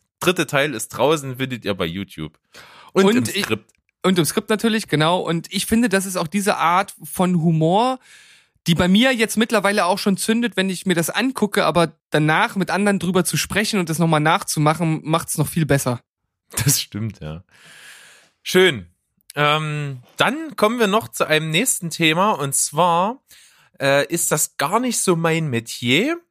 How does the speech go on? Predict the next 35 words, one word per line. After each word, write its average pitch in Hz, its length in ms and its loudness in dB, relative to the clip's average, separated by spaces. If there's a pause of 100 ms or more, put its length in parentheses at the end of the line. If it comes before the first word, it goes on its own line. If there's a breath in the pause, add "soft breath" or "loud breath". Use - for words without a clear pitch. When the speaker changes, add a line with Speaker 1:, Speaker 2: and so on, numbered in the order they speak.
(300)
Speaker 1:
Und 143 160 -2
du 147 80 4
hast 190 200 0
mir 147 120 2
das 123 180 0
rübergeschickt, 208 580 0
es 131 140 -8
handelt 139 240 -2
sich 123 180 -10
um 95 120 -6
ein 95 160 -2
Video, 190 260 -2
du 131 80 -4
wirst 123 220 -2
es 110 80 -6
gleich 110 220 -2
erläutern. 175 520 2 (320 loud breath)
Und 131 320 0
ich 123 140 -4
hab 151 180 0
mir 160 80 2
das 123 160 -2
angeguckt 165 640 -2
und 113 160 -6
das 95 160 -8
ist - 460 0
so 226 520 4
extrem 202 800 -2
gut 196 460 0
und 131 180 -8
vor - 160 -2
allen 156 200 0
Dingen 175 160 -4
halt 165 280 0
aus 131 360 -2